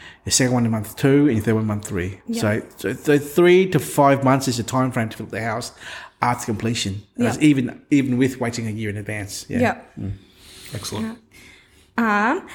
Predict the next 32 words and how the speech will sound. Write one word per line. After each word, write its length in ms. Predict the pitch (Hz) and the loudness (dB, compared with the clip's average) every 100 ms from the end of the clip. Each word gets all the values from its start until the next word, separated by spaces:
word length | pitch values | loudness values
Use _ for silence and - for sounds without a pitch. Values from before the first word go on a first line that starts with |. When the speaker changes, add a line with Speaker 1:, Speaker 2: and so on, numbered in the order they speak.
| - - | -8 0
Speaker 2:
I'm 180 | 262 262 | 2 2
pretty 320 | 262 262 320 | 0 2 2
wowed 420 | 254 226 226 226 | 4 6 4 4
by 160 | 220 226 | 2 2
the 100 | 220 | 2
max 440 | 214 - - - | 2 2 -2 -6
yields 560 | 208 220 208 196 196 - | -2 2 2 0 0 0
that 180 | 196 - | 0 0
could 180 | 214 214 | -4 -2
be 100 | 196 | -2
achieved. 560 | - 277 226 - - - - - | 0 0 -2 -6 -14 -20 -20 -2
However, 280 | 226 226 233 | 2 4 2
during 400 | 214 233 240 254 | 0 0 2 2
our 140 | 226 220 | 2 0
phone 380 | - 220 220 226 | 0 2 2 0
call, 200 | 233 220 | 0 0
you 140 | 220 | 2
mentioned 460 | 214 202 - 226 208 | 2 0 0 0 0
that 140 | 190 | 0
sixty 400 | - 311 - 330 | 0 0 0 -2
percent 400 | 330 - 233 240 | 0 2 2 0
of 120 | 226 | -2
the 60 | 220 | 2
max 380 | 220 233 - 226 | 2 2 0 0
yield 280 | 214 202 202 | 2 2 0
is 160 | 202 | -4
a 60 | 202 | 0
good 240 | 214 208 | 2 0
figure 300 | - 208 208 | 0 0 0
to 160 | 208 208 | 0 0
go 220 | 202 190 | 2 2
on. 220 | - - | 0 -4